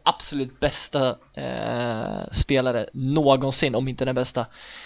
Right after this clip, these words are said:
Eh, han spelade trehundrafyrtionio matcher och gjorde tvåhundrafyrtiotre mål i Inter, eh, innermittfältare, och har även en viss, en viss, en viss påverkan på vår arena.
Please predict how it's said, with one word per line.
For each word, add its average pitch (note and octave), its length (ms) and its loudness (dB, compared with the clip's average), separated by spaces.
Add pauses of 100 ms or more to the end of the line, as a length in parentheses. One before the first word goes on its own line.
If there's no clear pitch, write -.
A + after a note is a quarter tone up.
(260)
Eh, B2 680 -2
han D3 100 0
spelade D#3 340 8
trehundrafyrtionio E3 960 0
matcher D3+ 400 4
och C#3 60 2
gjorde C3+ 180 0
tvåhundrafyrtiotre D3 960 0
mål C#3 420 8
i B2+ 60 6
Inter, D3+ 460 2 (680)
eh, A2 380 0 (140)
innermittfältare, C3+ 960 6 (160)
och - 380 2 (200)
har B2+ 260 4
även A#2+ 500 2
en F3 140 2
viss, - 360 4
en G#3+ 160 2
viss, G3 280 2
en F3+ 120 0
viss F3 200 2
påverkan D3+ 640 4
på C3 100 2
vår A#2 160 6
arena. A#2+ 480 2